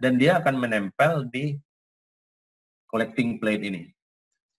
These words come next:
sehingga keluar gasnya ke sini sudah clean.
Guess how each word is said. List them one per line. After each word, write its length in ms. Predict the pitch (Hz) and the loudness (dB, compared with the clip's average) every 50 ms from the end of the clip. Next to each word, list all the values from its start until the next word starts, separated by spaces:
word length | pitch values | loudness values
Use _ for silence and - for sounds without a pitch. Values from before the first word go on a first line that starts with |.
| _ _ _ _ _ _ _ _ _ _ _ _ _ _ _ _ _ _ _ _ | _ _ _ _ _ _ _ _ _ _ _ _ _ _ _ _ _ _ _ _
sehingga 320 | - 104 101 104 117 127 127 | -6 -4 -2 2 2 2 2
keluar 420 | - 117 104 101 110 120 127 123 104 | 2 0 2 6 6 6 6 6 4
gasnya 320 | 95 104 95 - - 113 101 | 2 0 0 0 -2 -6 -8
ke 80 | 80 | -8
sini 240 | 98 - 104 104 117 | -8 -8 -6 -6 -6
sudah 320 | 110 - 98 85 101 95 - | -6 -8 -6 -6 -6 -6 -4
clean. 320 | - 101 98 92 82 78 | -4 -4 -2 -2 -4 -6